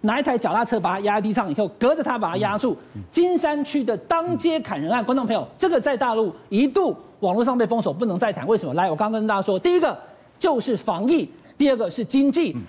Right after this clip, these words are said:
Speaker 1: 再加上治安的漏洞的时候，哎，整个政府的威信会荡然无存。你搞什么鬼啊？防疫做不好，经济又下滑，你连治安都不行。
Speaker 2: 我不能再承受更多的民怨了。
Speaker 1: 对。
Speaker 2: 再说也奇怪，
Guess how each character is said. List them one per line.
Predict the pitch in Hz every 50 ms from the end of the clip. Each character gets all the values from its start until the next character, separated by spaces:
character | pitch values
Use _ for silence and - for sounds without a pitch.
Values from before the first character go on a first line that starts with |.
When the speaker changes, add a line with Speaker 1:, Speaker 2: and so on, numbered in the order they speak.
| - - -
Speaker 1:
再 | - - 427 403 359
加 | - 403 359 370 370
上 | 320 427 370 339 285
治 | - - 403 440 381 320
安 | 330 339
的 | 330 330
漏 | 370 370 370
洞 | 330 359 320
的 | 269 208
时 | -
候， | 320 - - - - - -
哎， | - 208 269 359 381 359 - - - _
整 | - 247 208 196
个 | 202 247 233
政 | 240 - 370 311 233
府 | - - 180 165 160
的 | 156 180 175 160
威 | 185 262 277 285 285
信 | 262 285 285 240 214
会 | 226 262 226
荡 | 226 - 349 285 233
然 | 208 190
无 | 185 208 240
存。 | - 220 190
你 | 170
搞 | - 285 339
什 | 339
么 | 330 240 214
鬼 | 190 185 170
啊？ | 160 151 -
防 | - 214 277
疫 | 339 320
做 | 226 311 302
不 | 240 254 226
好， | 202 143 127 - - - - - - -
经 | - 311 330 294
济 | 269 359
又 | 330 285
下 | 254 349 302 247
滑， | 240 196 185 180 - - - - - -
你 | 277 285
连 | 285 311 349 -
治 | - 440
安 | 415 381 370
都 | 370 392
不 | 381 415
行。 | 359 - 254 214 220 220 -
Speaker 2:
我 | 226 220
不 | 262 392
能 | 370 294
再 | 277 302 285
承 | - - 233
受 | 240 - 294 247
更 | - 320 302 254
多 | 196 247 240
的 | 196 214
民 | 190 180 180 190
怨 | 214 240 226 294
了。 | 339
Speaker 1:
对。 | 359 330
Speaker 2:
再 | - -
说 | 302 320 330
也 | 311 233
奇 | - - 208
怪， | 196 311 311 254